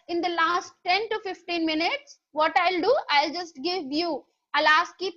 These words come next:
asking that if you have any doubt, just tell me.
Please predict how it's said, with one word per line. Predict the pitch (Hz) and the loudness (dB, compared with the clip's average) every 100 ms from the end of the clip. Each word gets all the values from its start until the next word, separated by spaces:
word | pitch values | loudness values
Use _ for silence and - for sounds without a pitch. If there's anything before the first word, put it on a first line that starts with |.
| 330 | -4
asking | 311 - 330 330 | -6 -6 -6 -2
that | 302 302 | -2 -4
if | 302 269 | -8 -8
you | 311 294 | -6 -2
have | 302 | 0
any | 330 320 311 | 0 -2 0
doubt, | 277 277 339 - _ _ 330 _ 262 | 2 2 0 -6 _ _ -20 _ -4
just | 302 330 - - - | 2 2 2 -6 4
tell | 359 339 269 | 6 6 0
me. | 226 | -8